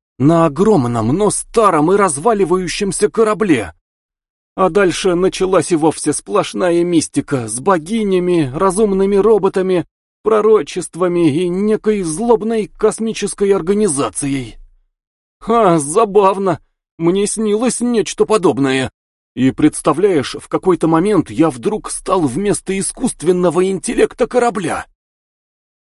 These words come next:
«А можно с этого момента поподробнее?»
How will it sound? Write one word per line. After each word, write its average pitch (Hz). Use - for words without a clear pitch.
«А 95
можно 220
с -
этого 196
момента 160
поподробнее?» 95